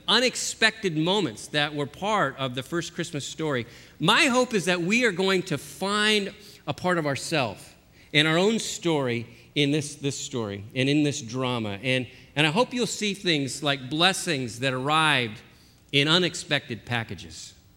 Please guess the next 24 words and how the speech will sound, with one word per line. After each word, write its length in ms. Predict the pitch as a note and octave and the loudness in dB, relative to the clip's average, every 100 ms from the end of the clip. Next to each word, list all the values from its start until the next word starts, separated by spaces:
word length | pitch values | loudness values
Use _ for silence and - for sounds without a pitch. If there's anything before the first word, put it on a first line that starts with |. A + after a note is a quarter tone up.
| _ _ _ _ _ - - _ _ _ | _ _ _ _ _ -20 -20 _ _ _
or 120 | D3 | -2
times 920 | D#3 F#3+ G#3 G#3 E3+ C3+ A#2 - - - - | -2 0 4 6 4 2 -4 -10 -14 -16 -2
that 180 | D3 E3 | -2 2
you're 120 | D#3+ | 2
reminded 560 | D#3 D#3+ F#3 G#3+ F3+ | 4 6 6 6 2
of 160 | C#3+ B2+ | 0 0
when 140 | C#3+ | 0
you 240 | D3 G3+ C4 | 2 0 2
were 160 | A3 | 0
completely 960 | - D#3 D3 F3 G3+ A#3 E3 B2 G2 - - - _ - | 0 -4 -4 2 2 2 -2 -2 -4 -12 -20 -20 _ -10
caught 240 | E3+ D#3+ | -4 -2
off 200 | D3+ - | -2 -4
guard. 320 | C3 G2+ F2 - _ _ _ _ _ _ _ - - | -6 -6 -8 -16 _ _ _ _ _ _ _ -10 0
And 140 | D#3 | 4
yet 120 | D#3 | 4
in 240 | F3 G#3 G3+ | 4 4 6
those 280 | F#3 F3 | 4 4
moments, 680 | D#3 D#3+ F#3+ G#3 C3 A2 - - - _ _ _ _ | 2 2 4 2 0 -4 -12 -16 -20 _ _ _ _
God 160 | D3 C#3+ | -2 -2
surprised 680 | - - F3 G#3 A3 - - | -4 -6 -2 -2 -4 -8 -14
you, 140 | E2+ E2+ _ - - _ _ _ _ | -18 -20 _ -20 -20 _ _ _ _
God 160 | B2+ B2 | -6 -2
amazed 580 | B2+ F#3 B3+ G3+ - | 0 2 0 -6 -10
you, 120 | - | -14